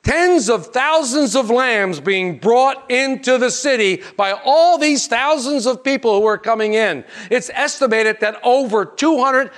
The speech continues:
and forty-five thousand lambs would be slaughtered the week of Passover. So all these lambs are coming in, all these lambs for the sacrifice,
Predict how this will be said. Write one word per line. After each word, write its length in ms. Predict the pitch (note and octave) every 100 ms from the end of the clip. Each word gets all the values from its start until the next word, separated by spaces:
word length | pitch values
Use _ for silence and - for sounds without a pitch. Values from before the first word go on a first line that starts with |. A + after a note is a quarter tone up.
| -
and 180 | G3 D#3+
forty-five 760 | A#3+ C4 B3+ - A#3 A#3 A3
thousand 680 | A3 - B3 B3+ C4 C4 B3
lambs 600 | A#3+ B3+ A3+ F#3+ F#3 D#3+ - -
would 160 | A3 F3+
be 140 | A3
slaughtered 720 | - - A#3+ C#4+ C4 G3 F#3 - -
the 100 | F#3
week 220 | G3 G#3+ G3+
of 140 | -
Passover. 580 | F#3 E3+ - C#3 A#2+ - _ _ _ _ _ _ _ -
So 160 | F#3+
all 380 | F#3 D#4 G4+ G#4+
these 260 | G4+ F4+ C4
lambs 400 | D#4+ E4 D4+ A#3
are 80 |
coming 300 | C4 C#4 C#4
in, 300 | C4+ A#3 C#3 - - -
all 340 | C4 D#4+ E4+
these 280 | D#4+ E4+ C4+
lambs 420 | C#4 D4 C#4+ C4
for 220 | - B3+ B3 - -
the 100 | B3
sacrifice, 800 | - C#4+ C4+ A#3 - G3+ E3+